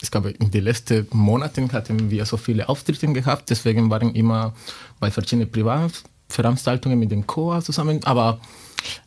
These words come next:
in der Regel, ich mache so viele Sport, viele Open-Air-Sport-Angebote. Es gibt auch so viel grüne Sonne in Köln, wo Menschen gehen einfach da für Bier zu treffen oder mit den Familien einfach eine kleine Spazierung machen. Äh, was ich empfehle immer in Köln ist,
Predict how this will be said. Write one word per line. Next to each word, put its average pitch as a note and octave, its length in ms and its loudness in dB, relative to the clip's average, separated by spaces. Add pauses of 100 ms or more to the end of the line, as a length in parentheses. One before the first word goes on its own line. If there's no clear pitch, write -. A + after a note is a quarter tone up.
in A#2+ 120 6
der A2+ 100 4
Regel, A#2+ 220 2
ich A2+ 80 0
mache B2 200 2
so A2+ 140 0
viele A#2 240 4
Sport, B2+ 500 0
viele A#2 400 0
Open-Air-Sport-Angebote. A#2+ 1400 2
Es A#2 140 -4
gibt - 220 -2
auch A2 200 0
so A2+ 180 -2
viel G#2+ 260 2
grüne D#3+ 360 2
Sonne D#3 240 0
in D3 100 2
Köln, C#3 240 2
wo C3 80 2
Menschen B2+ 680 2
gehen A#2+ 280 2
einfach A#2 300 0
da A2+ 320 2
für A2+ 220 -2 (560)
Bier C#3+ 280 2
zu E3+ 120 -2
treffen C#3+ 420 0
oder B2 120 4
mit A#2+ 160 4
den A#2+ 100 4
Familien D3+ 500 4
einfach C#3 240 0
eine C3+ 120 2
kleine B2+ 260 0
Spazierung C#3+ 500 0
machen. B2+ 460 2 (480)
Äh, A2+ 260 4
was A2 140 0
ich B2+ 120 0
empfehle C#3 460 2
immer C#3+ 260 2
in B2+ 160 2
Köln C3 300 2
ist, C3 240 0